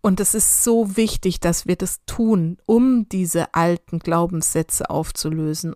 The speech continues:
und um zu verstehen, dass die Männer willens sind, uns zu helfen.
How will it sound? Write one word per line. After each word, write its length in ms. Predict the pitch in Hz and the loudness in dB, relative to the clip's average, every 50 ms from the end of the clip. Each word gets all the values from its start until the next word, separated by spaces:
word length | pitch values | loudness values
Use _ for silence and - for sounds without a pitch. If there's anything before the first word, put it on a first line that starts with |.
| - _ | -12 _
und 460 | - - 220 240 254 247 220 - - | -4 0 0 2 2 0 -2 -2 -2
um 240 | 196 226 220 208 196 | 0 0 0 0 -2
zu 160 | - - 185 | -4 -6 -6
verstehen, 460 | - 185 175 - - - 180 185 185 | -4 -4 -4 -4 -4 -2 -2 0 0
dass 180 | 180 170 - - | -2 -4 -4 -4
die 100 | 185 175 | -4 -2
Männer 380 | 175 175 175 175 170 165 170 - - - - - _ - | -2 -2 -2 0 0 -2 -2 -4 -10 -18 -20 -20 _ -8
willens 840 | 170 160 160 160 196 247 339 370 359 320 254 208 165 - - - | -6 -6 0 2 4 6 6 6 6 6 4 4 2 2 0 2
sind, 420 | - 175 180 175 151 - - - - _ _ _ - _ | 4 4 6 4 4 2 -2 -10 -14 _ _ _ -2 _
uns 320 | 220 202 180 - - - | 4 4 4 2 0 -2
zu 120 | - 175 | -2 0
helfen. 500 | 151 147 170 170 165 156 - - - - | 2 4 4 4 4 2 0 -6 -10 -10